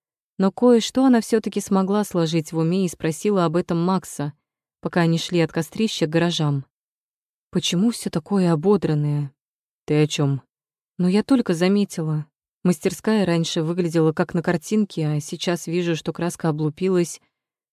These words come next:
флюгер еле крутится и скрипит, весь ржавый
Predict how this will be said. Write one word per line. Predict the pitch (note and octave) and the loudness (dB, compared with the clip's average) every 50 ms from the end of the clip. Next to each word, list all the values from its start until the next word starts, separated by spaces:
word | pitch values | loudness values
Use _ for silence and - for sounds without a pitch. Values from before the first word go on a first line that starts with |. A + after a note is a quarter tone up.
| _ _ _ | _ _ _
флюгер | - E3 E3 F#3+ F#3 G3+ G3 F#3+ | 0 2 2 4 4 4 2 2
еле | F3 F#3 F#3 F3 F3 | 2 2 2 0 0
крутится | - - F#3+ F#3+ - - E3+ - - F3 | -2 -2 -4 -4 -4 -4 -10 -6 -2 -2
и | E3+ | -2
скрипит, | D#3 - - F3 F3+ D#3 - E3 E3 D#3+ - - _ _ _ _ _ _ _ - | -2 -2 -2 -2 -2 -2 0 -2 -2 -2 -4 -10 _ _ _ _ _ _ _ -6
весь | - D#3 F3 F3+ - - | -2 2 2 2 2 0
ржавый | E3+ D#3+ D3+ C#3 C#3 C3+ D#3+ E3 E3+ D#3+ D#3+ D#3+ D#3 D3+ - | -2 -2 -2 -2 0 0 0 0 2 2 0 0 -2 -2 -6